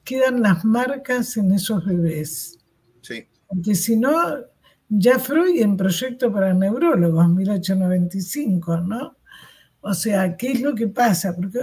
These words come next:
Speaker 1: otra de las cosas que ustedes traen, ¿no?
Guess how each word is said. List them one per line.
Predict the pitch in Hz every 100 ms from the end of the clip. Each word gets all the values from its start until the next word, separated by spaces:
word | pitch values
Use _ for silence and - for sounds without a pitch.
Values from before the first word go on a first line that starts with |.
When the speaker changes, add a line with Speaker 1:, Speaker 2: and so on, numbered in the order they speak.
| -
Speaker 1:
otra | 311 349 320
de | 247
las | 208 180
cosas | 240 240 247
que | - 190
ustedes | 165 240 240 -
traen, | 226 196 165 165 180 185 202 185
¿no? | 208 240